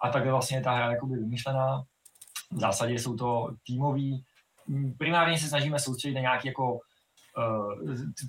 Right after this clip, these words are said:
týmovou spolupráci, posílit, nebo tyhle ty jako vlastnosti v komunikaci s týmu, rozdělování úkolů, nějaká lehká strategie do toho,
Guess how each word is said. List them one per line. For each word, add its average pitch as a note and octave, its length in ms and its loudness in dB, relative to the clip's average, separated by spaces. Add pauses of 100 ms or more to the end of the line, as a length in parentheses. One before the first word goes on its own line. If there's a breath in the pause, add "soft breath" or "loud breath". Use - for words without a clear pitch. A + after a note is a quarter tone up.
týmovou D#3 360 2
spolupráci, C#3+ 840 0 (260)
posílit, C3+ 480 -4
nebo A#2 240 -4 (140)
tyhle B2+ 220 0
ty C3+ 80 -4
jako B2 240 0
vlastnosti B2 840 0 (300)
v - 40 -18
komunikaci B2+ 540 -2
s - 80 -6
týmu, B2+ 320 -2
rozdělování A#2+ 640 2
úkolů, B2 300 -2
nějaká A2+ 340 2
lehká A#2 300 2
strategie B2 500 -2
do A2+ 120 -2
toho, B2+ 360 0